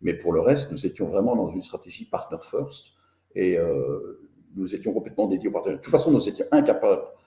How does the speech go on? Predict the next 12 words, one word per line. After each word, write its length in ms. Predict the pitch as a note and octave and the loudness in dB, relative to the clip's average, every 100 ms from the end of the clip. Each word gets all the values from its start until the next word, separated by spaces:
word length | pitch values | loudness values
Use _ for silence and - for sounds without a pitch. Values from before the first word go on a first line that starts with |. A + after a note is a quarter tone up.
| - | 0
de 100 | F#2+ | 4
répondre 440 | F#2+ G2 A2 F2+ | 4 2 -2 0
à 60 | E2+ | 0
la 80 | D#2+ | 2
demande 680 | C3 A#2+ A#2 G#2+ G2+ E2 - _ | 6 8 8 4 0 -6 -14 _
des, 200 | F#2 F#2 - - - | -2 -2 -4 -14 -14
que 80 | |
nous 180 | E2+ F#2 | -8 -2
avions 200 | F#2 G2 | -2 -2
sur 160 | F#2+ D#2+ | -4 -6
le 60 | |
marché. 540 | D#2+ - - D#3+ C#3+ | -6 -8 -4 -4 -4